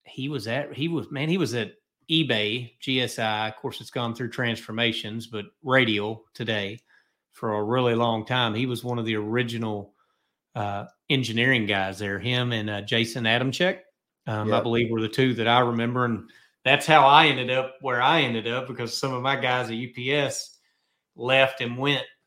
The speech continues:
Speaker 1: And, uh, one of 'em was Adam Cropper. I don't, you and Adam probably crossed paths at some point,
Speaker 2: Yep.
Speaker 1: so
Speaker 2: Yeah, I worked for Adam for a bit.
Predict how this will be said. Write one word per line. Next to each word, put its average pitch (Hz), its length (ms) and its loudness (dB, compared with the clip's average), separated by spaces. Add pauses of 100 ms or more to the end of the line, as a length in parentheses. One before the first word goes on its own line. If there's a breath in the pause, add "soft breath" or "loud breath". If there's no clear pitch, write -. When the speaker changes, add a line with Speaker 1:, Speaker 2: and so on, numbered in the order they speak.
(140)
Speaker 1:
And, 113 260 -6
uh, 107 260 -10 (680)
one 143 200 6
of 139 40 8
'em 127 100 6
was 117 140 2
Adam 117 260 8
Cropper. 131 420 8
I 135 60 2
don't, 143 320 -2
you 170 120 2
and 147 80 6
Adam 127 260 6
probably 120 440 4 (100)
crossed 120 320 2
paths 113 340 0
at 113 80 -16
some 110 200 -6
point, 120 140 2
Speaker 2:
Yep. 156 220 10
Speaker 1:
so - 140 -4
Speaker 2:
Yeah, 135 200 8
I 139 40 6
worked 135 260 0
for 131 140 0
Adam 127 280 -2
for 127 180 -8
a 123 40 -10
bit. 123 260 -8